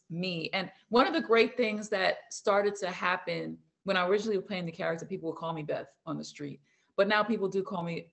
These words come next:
by my name. And, and so I don't, I, I know the connection is there. Like, I know people, you know, sometimes if I po-, if I po-, post a picture that feels, like, sexy or something, people are like, "Oh, Beth is trying to,"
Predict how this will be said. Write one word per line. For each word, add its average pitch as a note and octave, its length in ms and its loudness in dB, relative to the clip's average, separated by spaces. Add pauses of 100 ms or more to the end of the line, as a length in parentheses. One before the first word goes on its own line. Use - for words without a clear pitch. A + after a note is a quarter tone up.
(120)
by F3 100 2
my E3 160 -2
name. E3+ 640 -4 (260)
And, F3 420 4 (260)
and F3+ 400 -2 (140)
so A3+ 180 2
I G3+ 80 4
don't, A#3 260 0 (220)
I, F#3+ 220 0
I G3+ 80 6
know B3+ 240 2
the A3 100 4
connection G3+ 420 -2
is E3 200 -6
there. E3+ 320 2
Like, F3 180 0
I F3+ 60 0
know G3+ 200 2
people, F#3+ 540 -2 (340)
you B3 200 2
know, F#3+ 160 6
sometimes C#4 320 0
if - 60 0
I A3 100 10
po-, G#3+ 340 2
if G3 160 2
I G#3 80 4
po-, G#3 320 2 (160)
post G#3 280 0
a - 40 0
picture A3 480 0
that - 320 -2
feels, F#3 320 0
like, E3+ 200 2
sexy F#3 440 0
or E3+ 60 0
something, E3+ 260 -4
people A3 120 6
are F3+ 40 8
like, C4+ 80 4
"Oh, D4 100 6
Beth G4+ 320 6
is - 180 2
trying F4+ 220 8
to," C4+ 200 8